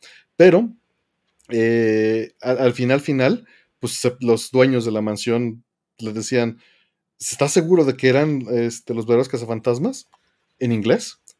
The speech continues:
Y en español le dice, "¿Ves? Le hubieras hablado a, a Ed, Jake y Tracy". Y me encantaba que en la versión en español sí dijeran los nombres de, de los monos de Filmation.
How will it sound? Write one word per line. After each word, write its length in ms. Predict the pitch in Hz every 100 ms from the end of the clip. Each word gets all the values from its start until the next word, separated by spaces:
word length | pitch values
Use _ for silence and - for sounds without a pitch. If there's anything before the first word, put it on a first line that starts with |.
| _
Y 100 | 135
en 60 | 135
español 400 | 131 131 143 156
le 80 |
dice, 340 | 143 143 131 123 _ _
"¿Ves? 380 | 131 226 - - _
Le 100 | 117
hubieras 320 | 120 160 165
hablado 560 | 120 120 135 139 131 -
a, 120 | 107
a 80 | 110
Ed, 240 | 127 180 - _ _ -
Jake 280 | 131 143 139
y 80 | 131
Tracy". 600 | - 127 123 - - _ _ _ _ _ _ _ _ _ _ _ _ _
Y 100 | 143
me 120 | 131
encantaba 560 | 131 131 127 139 147 156
que 100 | 143
en 40 |
la 80 | 123
versión 300 | 120 117 135
en 80 | 135
español 360 | 127 117 120 -
sí 200 | 139 131
dijeran 420 | 127 - 127 123
los 160 | 107
nombres 360 | 113 117 123 117
de, 180 | 110 104
de 180 | 110 107
los 160 | 104 110
monos 220 | 117 117
de 100 | 104
Filmation. 600 | 101 98 113 117 120